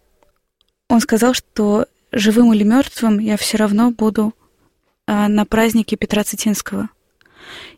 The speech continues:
И как-то никто не придал этому значения особенно. Говорит: «Владыка, ну что вы говорите?»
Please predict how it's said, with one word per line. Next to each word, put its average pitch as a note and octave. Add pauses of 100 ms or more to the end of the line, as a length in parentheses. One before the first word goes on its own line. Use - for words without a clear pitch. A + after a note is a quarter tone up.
(100)
И G#3+
как-то A3
никто A#3
не A#3
придал A3
этому G#3+
значения A3
особенно. F#3+ (160)
Говорит: F#3+
«Владыка, G#3
ну G3
что A3
вы G#3+
говорите?» G3+